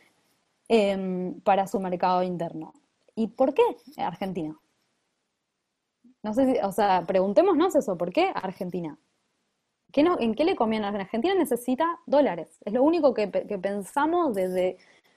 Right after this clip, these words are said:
de, <laughs> no sé, desde que se creó este, este, se instaló este modelo agroexportador de la muerte, que lo único que nos interesa es hacer dólares ya como sea, de la manera que sea, sin pensar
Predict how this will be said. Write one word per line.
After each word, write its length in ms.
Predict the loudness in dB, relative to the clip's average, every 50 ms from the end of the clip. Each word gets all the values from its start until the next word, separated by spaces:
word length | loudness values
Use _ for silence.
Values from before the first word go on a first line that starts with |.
| _ _ _
de, 280 | -6 -2 0 0 0 0
<laughs> 360 | 2 2 0 0 0 -4 _
no 120 | -4 -4
sé, 180 | -4 2 4 4
desde 340 | 4 4 4 2 0 0 0
que 120 | -2 -6
se 160 | -6 -8 -6
creó 220 | -4 -2 0 0 0
este, 180 | 0 2 2 2 2 0 -4 -8 -12
este, 300 | -14 -8 -4 -2 -2 -2
se 140 | -4 -10
instaló 260 | -12 -6 -4 -2 0 0
este 180 | 0 2 0
modelo 580 | 0 0 0 -2 0 2 4 4 4 4 2 0
agroexportador 1040 | -2 -4 -4 -6 -8 -12 -12 _ -6 -6 -6 -4 -4 -2 0 2 2 2 2 0 0
de 120 | -2 -4
la 120 | -4 -4 -6
muerte, 580 | -4 -2 0 0 0 0 -4 -4 -4 -4 -4 -4 -10 _ _ _ _ _ _ _
que 340 | -2 0 0 2 0 0 -2
lo 200 | 0 2 4 6
único 340 | 6 6 6 4 4 4 2
que 80 | 2 2
nos 140 | -2 -4 -6
interesa 440 | -4 -2 0 0 2 2 2 2 2
es 180 | 0 -4 -6 -8
hacer 260 | -8 -6 -4 -4 -2
dólares 460 | 0 2 2 4 4 4 2 -2 -4 -2
ya 200 | -2 -2 0 -2
como 240 | -2 -4 -4 -6 -8
sea, 400 | -4 -2 0 2 2 2 2 -2 -8 -16 -20 _ _ _ _ _
de 120 | -4 -4
la 100 | -2 -2
manera 220 | -2 -4 -4 -4 -4
que 100 | -6 -4
sea, 460 | -2 0 0 0 0 -2 -4 -6 -8 -10
sin 220 | -4 -2 0 2 2
pensar 600 | 2 0 0 -2 0 0 0 0 0 -2 -6